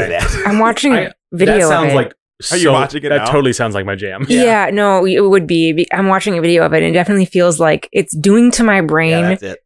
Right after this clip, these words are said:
Speaker 3: the physics of Interstellar. Like, when Neil deGrasse
Speaker 1: Uh-huh.
Speaker 3: Tyson tried to explain things
Speaker 2: Yep.
Speaker 3: that happened in Interstellar, it's like,
Speaker 2: Yep.
Speaker 3: okay, yeah, my intuition does not work that way.
Speaker 2: Yeah,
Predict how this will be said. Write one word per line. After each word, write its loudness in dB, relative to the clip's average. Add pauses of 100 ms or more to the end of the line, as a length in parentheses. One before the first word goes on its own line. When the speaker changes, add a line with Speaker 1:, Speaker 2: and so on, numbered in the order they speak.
Speaker 3:
the 0
physics 0
of 0
Interstellar. 0
Like, -2
when 2
Neil 4
deGrasse 0
Speaker 1:
Uh-huh. -8
Speaker 3:
Tyson -2
tried -2
to 0
explain -2
things -2 (100)
Speaker 2:
Yep. -6
Speaker 3:
that 0
happened -2
in -2
Interstellar, -2
it's -4
like, -2
Speaker 2:
Yep. 0
Speaker 3:
okay, 0 (560)
yeah, 2
my -2
intuition 0
does 2
not 0
work -2
that -2
way. -2
Speaker 2:
Yeah, -6